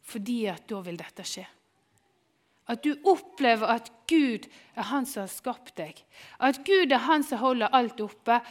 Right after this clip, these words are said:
Ja, at han sendte Jesus for å frelse deg. Det er sånne sannheter som Guds ord forteller oss i Bibelen. Ta vare på deg. Og så var det han her fienden, da.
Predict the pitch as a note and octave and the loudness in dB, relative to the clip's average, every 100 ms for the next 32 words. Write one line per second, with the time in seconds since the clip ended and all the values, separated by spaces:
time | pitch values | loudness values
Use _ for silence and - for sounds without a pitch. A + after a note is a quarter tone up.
0 | - - B3 C4 C4+ C4 - F4 C#4+ - | -14 2 6 6 6 2 -2 0 0 -2
1 | A#3 A#3+ - C4 A3+ B3+ A#3+ - G3 - | -4 -6 -6 -6 -2 -2 -4 -8 -12 -10
2 | G#3+ G3 - G#3+ G3 F#3+ A#3 G3+ F3 - | -8 -8 -4 -4 -2 -4 -6 -4 -6 -8
3 | - - _ - C4+ C4 - G#3+ A3+ - | -20 -20 _ -2 -2 -2 -8 -8 -6 -8
4 | B3+ A#3 G3 F#3 - - F#3+ - _ _ | -6 -6 -8 -12 -12 -10 -10 -12 _ _
5 | _ - - G3+ F#3 A3 A#3+ - - - | _ -20 -12 -10 -8 -10 -14 -18 -20 -18
6 | A3+ G3+ F3+ _ _ _ F3 - F#3 F3 | -12 -12 -12 _ _ _ -18 -10 -10 -10
7 | D#3 - - _ _ _ _ _ _ _ | -14 -18 -20 _ _ _ _ _ _ _
8 | - G3+ F3 _ _ E3 E3+ E3+ - _ | -14 -12 -12 _ _ -18 -18 -20 -20 _
9 | _ _ _ _ _ _ _ _ _ _ | _ _ _ _ _ _ _ _ _ _
10 | _ _ - G3 F3 F#3 F3+ G#3 - D3+ | _ _ -12 -12 -10 -10 -10 -14 -16 -16
11 | - - _ _ _ _ _ _ _ _ | -18 -20 _ _ _ _ _ _ _ _
12 | _ - - C4 - G#4 E4+ C#4+ C4+ C#4+ | _ -20 -10 -8 0 4 4 4 4 4
13 | B3+ B3 A#3+ A3 A3+ F#3+ F3 E3 | 2 2 -2 -2 -2 -2 -4 -4